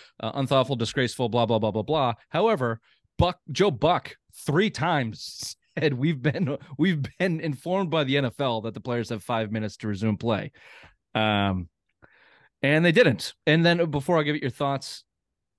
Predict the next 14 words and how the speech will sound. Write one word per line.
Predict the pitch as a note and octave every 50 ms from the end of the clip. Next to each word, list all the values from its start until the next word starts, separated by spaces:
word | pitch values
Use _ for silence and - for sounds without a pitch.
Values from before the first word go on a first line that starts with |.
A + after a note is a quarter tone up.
| _ _ _ _ - - _ -
clearly | - - G3+ G3 D#3+
not | B2 A#2 B2+ C3 C#3
even, | C#3 C3 A#2+ A2 A2+
not | B2 C#3 E3+
enough | D#3 A2+ G2+ -
is | G#2+ G#2
being | F#2 A2 G#2+ G#2
made | G#2 G#2 G#2 G#2
of | A2 G2+
the | F#2 A2
guys | G2 A2 G#2+ A2 G2+
that | G2+ F#2+ - -
saved | - - - - C3 B2+ C#3 A2+ G2+
him, | G2 F#2+ A2